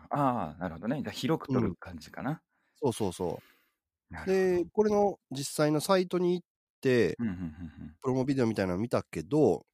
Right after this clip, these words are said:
Speaker 1: うん。
Speaker 2: 面白いと思いますよ。ば-、置く場所によって、
Speaker 1: うん。
Speaker 2: 家族が誕生日会やってるところをうまく切り取ってくれたりとか。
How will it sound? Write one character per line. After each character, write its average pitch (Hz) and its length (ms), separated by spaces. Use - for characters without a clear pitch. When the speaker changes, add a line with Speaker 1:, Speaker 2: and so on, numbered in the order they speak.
Speaker 1:
う 113 40
ん。 92 240
Speaker 2:
面 147 180
白 185 160
い - 20
と 92 60
思 104 80
い 117 40
ま 120 80
す 87 120
よ。 71 160
ば-、 135 100
置 147 220
く 139 40
場 143 80
所 104 340
に 98 140
よ 101 80
っ - 20
て、 107 320
Speaker 1:
う 101 60
ん。 85 260
Speaker 2:
家 120 120
族 95 220
が 82 240
誕 107 160
生 98 120
日 95 80
会 82 180
や 87 100
っ - 20
て - 180
る 92 120
と 90 100
こ 92 100
ろ 90 380
を 127 320
う - 60
ま 107 100
く 85 80
切 - 140
り 95 40
取 92 120
っ - 20
て - 80
く 101 60
れ 95 60
た 87 60
り 80 60
と 76 80
か。 71 140